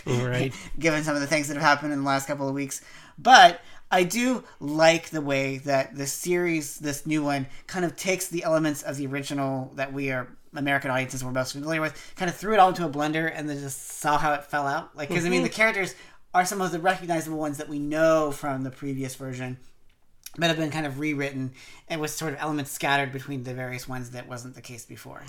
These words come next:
Speaker 1: Yeah, and when you say that the characters are like the originals, you mean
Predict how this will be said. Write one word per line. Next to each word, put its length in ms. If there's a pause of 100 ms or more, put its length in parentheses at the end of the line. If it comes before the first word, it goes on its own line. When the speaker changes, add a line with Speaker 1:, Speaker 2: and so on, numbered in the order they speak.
Speaker 1:
Yeah, 160
and 200
when 120
you 100
say 240
that 260
the 80
characters 460
are 60
like 160
the 120
originals, 400
you 80
mean 220